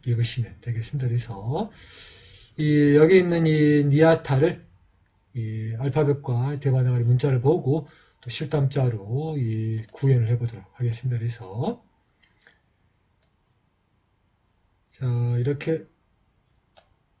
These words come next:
나를 써주시고 단음의 이를 왼쪽 위에서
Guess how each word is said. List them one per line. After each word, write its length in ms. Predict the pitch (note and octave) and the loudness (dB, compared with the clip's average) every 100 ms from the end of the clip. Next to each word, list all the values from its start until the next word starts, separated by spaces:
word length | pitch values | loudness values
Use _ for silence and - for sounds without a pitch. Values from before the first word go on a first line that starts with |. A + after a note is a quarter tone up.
| _ _ _ | _ _ _
나를 680 | C#3 C3+ C#3+ D3 D3 C#3+ - _ _ | -2 0 2 2 2 0 -4 _ _
써주시고 1300 | _ - D3 C#3 A#2+ A2+ - D3+ A#2+ G#2 A#2+ F#3 B3+ _ _ _ _ _ _ _ _ _ _ _ _ _ _ | _ -8 -2 -2 -2 -4 -8 -6 -6 -6 -4 -4 -6 _ _ _ _ _ _ _ _ _ _ _ _ _ _
단음의 500 | - C3+ C#3 C#3+ B2+ | -4 0 2 4 2
이를 340 | B2+ C#3+ E3 - _ _ _ | 2 2 0 -6 _ _ _
왼쪽 380 | - C3 C3 B2+ | -2 0 2 0
위에서 840 | B2+ C3+ A#2+ A2+ G#2 B2 E3+ F#3+ | 2 2 0 -4 -6 -4 -4 -8